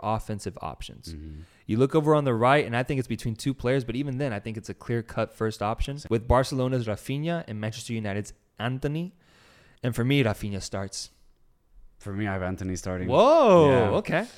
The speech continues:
Speaker 2: I think,
Speaker 1: Let's talk.
Speaker 2: I, I think Antony is just a little bit more in form right now, just overall. What I've seen from Rafinha at Barcelona, he's obviously doing really well, but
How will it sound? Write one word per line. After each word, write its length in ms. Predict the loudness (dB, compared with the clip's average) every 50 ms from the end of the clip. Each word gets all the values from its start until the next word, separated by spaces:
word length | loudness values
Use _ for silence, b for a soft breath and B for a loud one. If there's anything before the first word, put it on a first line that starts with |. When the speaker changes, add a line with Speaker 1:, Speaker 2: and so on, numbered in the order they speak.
| b b b
Speaker 2:
I 60 | -6
think, 180 | -2 -2 0 0
Speaker 1:
Let's 100 | 2 0
talk. 120 | 0 0 -2
Speaker 2:
I, 60 | -4
I 40 | -4
think 200 | -4 -4 -6 -4 -2
Antony 720 | -2 -2 0 0 0 0 2 4 4 4 4 2 0 -2 -8 -16 -20 _ _
is 220 | -4 -4 -4 -4 -8 -10 -16 -20 -18 -18 -16
just 440 | -12 -8 -6 -6 -6 -6 -10 -14 -16 _ _ _ _ _
a 60 | -6 -4
little 520 | -4 -2 -2 -2 2 6 8 8 8 8
bit 160 | 6 4 4 4
more 180 | 4 4 4
in 80 | 2 2
form 360 | 0 -4 -4 -4 -2 -2 -2
right 160 | -2 -4 -6 -6
now, 220 | -8 -8 -8 -10
just 220 | -10 -12 -12 -12 -12 -4 2
overall. 600 | 2 2 4 4 2 2 2 2 2 0 0 -4 b b b b
What 100 | 2 2
I've 100 | 2 4
seen 160 | 4 2 2
from 180 | 4 4 4 4
Rafinha 420 | 4 4 2 4 4 6 6 6
at 100 | 4 4 4
Barcelona, 800 | 2 2 2 2 -2 0 2 2 4 4 6 6 4 4 2 b b b b b b b b b b b b b b b b _
he's 220 | 2 2 2 2 0 -6 -12 -14 2 6
obviously 300 | 6 8 8 6 4 4
doing 200 | 6 6 8 8
really 200 | 8 8 8 6
well, 560 | 8 8 10 10 10 10 10 8 6 2 0 -6 -10 -10
but 680 | -8 -6 2 6 8 10 10 10 10 8 6 2 -6